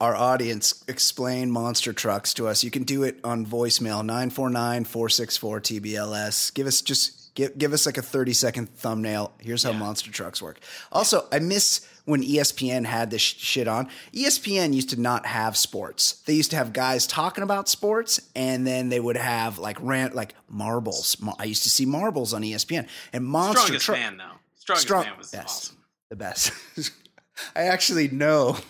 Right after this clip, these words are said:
Speaker 1: <laughs> my, my dear, my dear friend Travis Rogers
Speaker 2: Yes.
Speaker 1: is telling me that he knows a kid,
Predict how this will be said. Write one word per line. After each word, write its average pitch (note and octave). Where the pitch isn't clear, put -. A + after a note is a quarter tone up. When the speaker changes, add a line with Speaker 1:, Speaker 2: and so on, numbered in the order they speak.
Speaker 1:
<laughs> -
my, D#3+
my B3
dear, -
my D3
dear D3
friend D3
Travis C3
Rogers C3
Speaker 2:
Yes. B2
Speaker 1:
is C#3+
telling D#3+
me E3
that D3
he D#3
knows C#3
a C3+
kid, E3